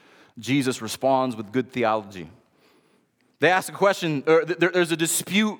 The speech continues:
that arose among them of which of them is gonna be regarded as the greatest. They have learned nothing at this point. And he says to them, verse twenty-five, "The kings of the Gentiles exercise lordship over them,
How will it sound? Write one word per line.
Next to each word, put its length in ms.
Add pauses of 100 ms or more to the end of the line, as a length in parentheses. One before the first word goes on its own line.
that 140
arose 460
among 380
them 180
of 120
which 220
of 100
them 220
is 120
gonna 180
be 140
regarded 480
as 140
the 60
greatest. 580 (1300)
They 120
have 140
learned 340 (140)
nothing 380
at 80
this 140
point. 360 (1400)
And 100
he 80
says 320
to 60
them, 140
verse 180
twenty-five, 960 (340)
"The 80
kings 340
of 100
the 60
Gentiles 840
exercise 560
lordship 500
over 220
them, 420